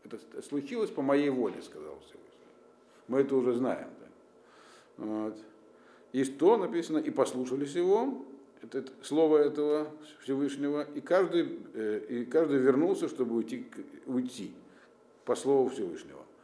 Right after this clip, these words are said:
То есть все разошлись по домам. И народ, и царь Рехаваам против, э, против слова пророка ничего не возразили. Мы дальше увидим, что Иеравам на этом этапе по-другому относился к словам пророков.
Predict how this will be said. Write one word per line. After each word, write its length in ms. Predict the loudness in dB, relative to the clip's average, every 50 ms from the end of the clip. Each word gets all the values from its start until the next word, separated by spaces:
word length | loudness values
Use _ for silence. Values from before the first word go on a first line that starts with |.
| -12 -8
То 60 | -8
есть 100 | -4 0
все 120 | 2 2
разошлись 340 | 2 2 0 0 -2 -4 -4
по 120 | -4 -6 -6
домам. 320 | -6 -8 -8 -10 -12 -16 -18 -10 -4
И 320 | -2 0 0 0 -2 -4 -6
народ, 500 | -2 0 4 4 6 4 4 2 -4 -12 -16 -18 -20 -20 -20 -20 -20 -20 _ _
и 100 | -10 -10
царь 320 | -2 2 2 4 4 2
Рехаваам 640 | 0 -2 -2 -2 -2 0 2 2 2 2 0 -2 -4
против, 400 | -6 -6 -6 -6 -8 -10 -6 -4
э, 120 | -4 -4 -4
против 340 | -4 -6 -6 -6 -8 -8
слова 240 | -2 0 0 0 0
пророка 540 | 0 0 2 2 2 0 0 -2 -4 -4 -4 -8 -12 -6 -4
ничего 680 | -2 -2 0 0 2 4 4 4 4 2 0 -6 -10 -14 -18 -20 -20 -20 -20 _ _
не 120 | -4 -2 -2
возразили. 580 | 0 0 0 0 0 -2 -2 -6 -12 -16 -18 -20 -20 -20 -20 -20 -20 -20 -20 -20 -20 -14 _
Мы 100 | -6 0
дальше 380 | 2 4 4 4 4 2 0 -2
увидим, 420 | 0 0 0 0 0 0 -2 -4
что 180 | -6 -4 -2 0
Иеравам 640 | 0 2 2 2 2 2 2 2 2 0 -4 -8 -14 -18 -20 -20 -20 _
на 80 | -6 -4
этом 260 | -4 -2 -2 -2 -2
этапе 240 | -2 -2 -2 -2 -4
по-другому 640 | -8 -6 -2 -2 -2 0 -2 -2 -4 -6 -8 -12 -14
относился 480 | -14 -16 -18 -20 -20 -20 -20 -20 -20
к 60 | -20
словам 320 | -16 -14 -14 -14 -16 -16 -18
пророков. 260 | -20 -20 -20 -20